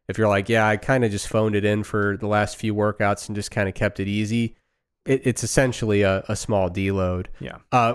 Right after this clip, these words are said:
Speaker 1: one other follow-up question people had. Do, do you, I don't change my calorie intake during a deload, do you?
Speaker 2: No.
Speaker 1: Yeah, I, I like to just keep things simple.
Speaker 2: Yeah.
Speaker 1: You
Speaker 2: Uh,
Speaker 1: see, uh,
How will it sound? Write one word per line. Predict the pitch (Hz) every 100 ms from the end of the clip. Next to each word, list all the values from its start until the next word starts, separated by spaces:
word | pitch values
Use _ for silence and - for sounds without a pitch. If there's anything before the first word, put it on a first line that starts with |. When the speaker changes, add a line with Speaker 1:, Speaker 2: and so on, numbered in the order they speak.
| -
Speaker 1:
one | 143 156
other | 156 135 135
follow-up | 120 - 113 117 113 -
question | 117 110 107
people | - 110 107
had. | 110
Do, | 110 127
do | 123
you, | 143 151
I | - 135
don't | 147 123 113
change | - 107 104
my | 104
calorie | 98 - 101 104 107
intake | 107 107 110 104
during | - 110 107
a |
deload, | 104 107 107 107 104
do |
you? | 101 104 110 - _ _ _ -
Speaker 2:
No. | 113 - - - _ -
Speaker 1:
Yeah, | 92 90 120
I, | 123
I | 127
like | 123 117
to | -
just | - 98
keep | - 98
things | 95 92
simple. | - 95 104 98 _ _ _ -
Speaker 2:
Yeah. | 123 120 - _ - - _ _ _ _ _ _ _
Speaker 1:
You | -
Speaker 2:
Uh, | 123 120
Speaker 1:
see, | 135 120
uh, | 110 104